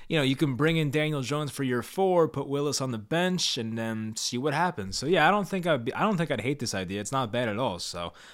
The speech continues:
um, does it actually happen? Probably not, but it's a good mock draft for sure. So if it does happen, I can definitely get behind that. So I'll try to answer these more quickly to get through more of these questions. Question, so from Troy, "Do you see a route in which the Giants could keep Saquon and still have an effective rebuild?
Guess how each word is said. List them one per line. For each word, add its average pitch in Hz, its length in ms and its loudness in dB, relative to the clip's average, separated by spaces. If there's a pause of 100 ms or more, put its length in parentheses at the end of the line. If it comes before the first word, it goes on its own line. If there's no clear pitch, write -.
(120)
um, 98 400 0
does 107 160 -2
it 117 80 -2
actually 113 300 -2
happen? 170 420 2
Probably 107 320 0
not, 139 340 0
but 117 120 -4
it's 104 120 -6
a 110 60 -8
good 117 240 -4
mock 113 260 -2
draft 113 300 -4
for 113 80 -10
sure. 156 360 -2
So 98 380 -2
if 98 120 -10
it 104 60 -14
does 113 200 -2
happen, 117 380 -2
I 117 100 -2
can 120 160 -10
definitely 120 320 -6
get 120 180 -4
behind 117 320 -2
that. 71 240 -12
So 165 140 0
I'll 170 60 2
try 247 120 4
to 214 60 6
answer 165 260 2
these 131 160 0
more 127 180 0
quickly 123 460 -2
to 113 80 0
get 117 260 0
through 123 220 -6
more 117 220 -2
of 117 60 -2
these 110 180 -4
questions. 120 240 -2
Question, 113 240 -4
so 113 300 -2
from 117 240 -8
Troy, 147 480 2
"Do 110 120 -6
you 131 120 0
see 214 240 0
a 202 40 6
route 135 380 4
in 120 140 -6
which 120 220 -2
the 120 40 -4
Giants 120 380 -2
could 110 180 -10
keep 165 240 -4
Saquon 117 600 -2
and 107 100 -8
still 139 240 -4
have 127 200 -4
an 123 60 -8
effective 113 560 -6
rebuild? 95 480 -2